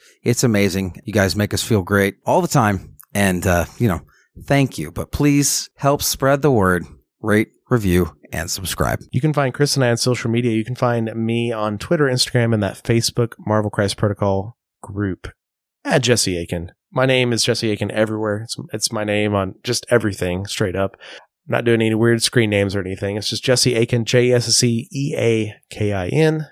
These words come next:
Speaker 2: Chris, where can everyone find you?
Speaker 1: Well, I do do weird screen names, but you can find me on Twitter at Chris Bruffett, C H R I S B R U F F E T T, where I tweet sometimes.
Speaker 2: I'm tweeting again too.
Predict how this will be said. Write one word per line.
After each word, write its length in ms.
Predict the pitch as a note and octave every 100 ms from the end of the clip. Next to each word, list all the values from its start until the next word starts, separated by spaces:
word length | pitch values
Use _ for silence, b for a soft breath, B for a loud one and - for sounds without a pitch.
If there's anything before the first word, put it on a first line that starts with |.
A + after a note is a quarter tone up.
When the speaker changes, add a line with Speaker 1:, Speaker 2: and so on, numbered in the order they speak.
| -
Speaker 2:
Chris, 260 | - D#3
where 80 | D#3+
can 100 | D3
everyone 280 | C3 A2+ G#2
find 380 | - G#2+ G#2 F#2+
you? 380 | F2 E2 D#2+ - _
Speaker 1:
Well, 240 | A#2 B2 -
I 200 | C#3+ F#3+
do 520 | D3+ C3 E3 E3+ F3
do 280 | C3 B2+ C3
weird 340 | A#2 A#2+ A#2+
screen 540 | - - - G#2+ A2 G#2+
names, 600 | G#2 G#2 G#2+ F#2+ - - _ _ _
but 340 | A#2+ A2+ E2+ - _ _
you 160 | A2+ A#2
can 140 | C3
find 260 | A#2 B2 A#2+
me 120 | A2
on 180 | G#2+ G#2+
Twitter 340 | G#2+ F2 - -
at 220 | G#2+ A2 _
Chris 300 | - G#2 -
Bruffett, 400 | - F2+ - E2+
C 260 | - B2+ A2
H 160 | G2
R 160 | G2 F2+
I 120 | F2+
S 200 | F#2 -
B 180 | - G2+
R 140 | G2
U 260 | F#2 F#2+ F#2+
F 220 | G#2 G2 -
F 220 | G2+ -
E 200 | - A2
T 220 | - A2+
T, 440 | G#2+ - E2+ E2 - _
where 280 | - G#2 G#2+
I 200 | A2+ B2
tweet 300 | B2 D#3 E3 _
sometimes. 600 | - - C3+ D3 A#2+ - - _ -
Speaker 2:
I'm 320 | - C3+ C#3
tweeting 300 | C3+ D3+ C#3
again 200 | C3+ C#3
too. 280 | C3+ C#3 F#3